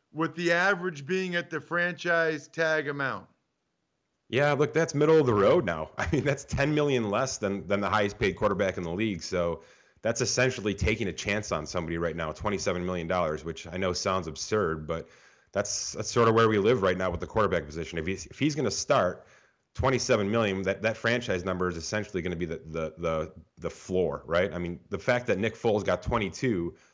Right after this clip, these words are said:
Speaker 2: to be the starter in Jacksonville was supposed to be a steal. It's backfired completely on him, but <laughs> that was supposed to be a steal.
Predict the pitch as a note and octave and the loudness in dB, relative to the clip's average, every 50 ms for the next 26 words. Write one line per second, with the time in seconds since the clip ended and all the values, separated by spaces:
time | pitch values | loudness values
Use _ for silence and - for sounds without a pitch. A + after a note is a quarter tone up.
0 | _ - - G#2+ G2 F2+ - - - G#2+ G2+ G2 F#2 F2+ F2 F2 D#2+ F#2+ F#2+ G#2 | _ -10 -6 -6 -4 -4 -2 0 2 2 2 2 2 0 -2 -2 0 0 0 0
1 | G#2 - F#2+ E2 D#2 E2 F2 E2+ E2+ E2+ F#2 - - G#2 - - C3 D3+ C#3+ - | 0 -2 -6 -6 -4 -2 -2 -2 -2 -2 -4 -2 -2 -2 0 2 2 2 2 0
2 | G#2+ F#2 F#2+ F#2+ - - - - C#3 G2+ E2+ C2+ - - _ _ _ _ _ _ | -4 -4 -4 -4 -6 -6 -4 -4 -2 -2 -2 -4 -8 -12 _ _ _ _ _ _
3 | _ _ - F2 - - - - _ _ _ - - G2+ G2+ F#2+ - - A#2 G#2+ | _ _ -8 -6 -6 -6 -8 -12 _ _ _ -2 2 2 2 2 2 4 4 6
4 | G2+ F#2 F2 - F2 E2 - D3+ F3 B2+ F#2+ F#2 F2+ F2 F2 F2+ G2 G#2 E2 E2 | 6 6 4 0 -6 -2 0 2 2 2 2 0 0 0 0 -2 -4 -2 0 2
5 | F2+ F2 - - - - - - A#2+ B2 A2+ A2 - - G2+ - C#3 C3 - - | 0 0 0 -4 -12 -10 -4 0 2 2 2 0 -2 -2 -2 0 0 0 0 -2
6 | F#2+ E2 E2+ E2 D#2 - - F#2+ D#2+ C2+ B1 | -6 -6 -6 -8 -8 -8 -8 -8 -8 -8 -10